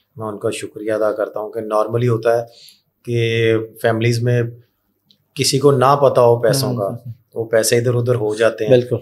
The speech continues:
Speaker 2: बिल्कुल।
Speaker 1: लेकिन अल-, अल्हम्दुलिल्लाह मैं इनका शुक्रिया अदा करता हूँ कि उन्होंने मेरे पैसे वेस्ट नहीं किए और जहाँ जहाँ मेरे किसी भी भाई को ज़रूरत थी वो ज़रूरत पूरी की है।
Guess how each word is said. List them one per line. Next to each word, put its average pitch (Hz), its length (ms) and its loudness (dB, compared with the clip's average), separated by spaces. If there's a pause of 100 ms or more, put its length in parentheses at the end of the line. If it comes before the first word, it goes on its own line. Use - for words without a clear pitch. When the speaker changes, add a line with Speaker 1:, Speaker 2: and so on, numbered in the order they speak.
(120)
Speaker 2:
बिल्कुल। 113 280 -2
Speaker 1:
लेकिन 113 240 -4
अल-, 117 300 -4
अल्हम्दुलिल्लाह 127 640 2
मैं 110 480 -6
इनका 107 200 -12
शुक्रिया 107 400 -8
अदा 107 140 -4
करता 107 260 -10
हूँ 107 80 -14
कि 107 60 -14
उन्होंने 107 260 -16
मेरे 107 120 -12
पैसे 107 280 -8
वेस्ट 110 400 -10
नहीं 123 120 -8
किए 113 280 -8 (520)
और 110 680 0
जहाँ 117 300 4
जहाँ 120 300 2
मेरे 113 220 -4
किसी - 280 -8
भी 135 100 -4
भाई 117 220 0
को 117 140 -6
ज़रूरत 107 280 -12
थी 110 300 -16 (420)
वो 113 140 -4
ज़रूरत 110 420 -6
पूरी 110 220 -4
की 110 240 -10
है। 113 260 -8